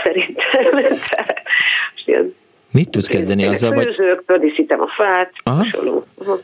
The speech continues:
Speaker 2: Itt arról beszélgettem a hallgatókkal, hogy van egyáltalán a karácsonynak evolúciója, és, eh, hát arról beszéltem, hogy tegnap ott bókláztam a környéken, eh, a te környékeden, meg az én környékemen is, eh,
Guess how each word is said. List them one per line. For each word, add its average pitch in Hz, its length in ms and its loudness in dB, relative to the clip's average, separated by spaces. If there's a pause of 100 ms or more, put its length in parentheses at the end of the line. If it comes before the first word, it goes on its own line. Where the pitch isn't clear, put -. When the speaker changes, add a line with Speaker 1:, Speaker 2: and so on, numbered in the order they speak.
(280)
Speaker 2:
Itt - 120 -2
arról 127 220 0
beszélgettem 110 560 0
a 104 40 0
hallgatókkal, 110 680 0
hogy 101 160 2
van 113 120 2
egyáltalán 101 500 0 (160)
a 101 100 -4
karácsonynak 98 540 -2
evolúciója, 113 880 2 (220)
és, - 400 -2
eh, 92 260 2
hát - 400 -6
arról 87 260 -2
beszéltem, 85 480 -2
hogy 87 320 -2
tegnap 90 240 0
ott 87 100 -2
bókláztam 92 500 0
a 87 60 -2
környéken, 98 580 0 (560)
eh, 82 280 -2
a - 40 -4
te 101 160 -2
környékeden, 98 560 2
meg 95 160 2
az 95 100 -2
én 107 180 2
környékemen 98 680 2
is, 113 280 2
eh, 87 280 -2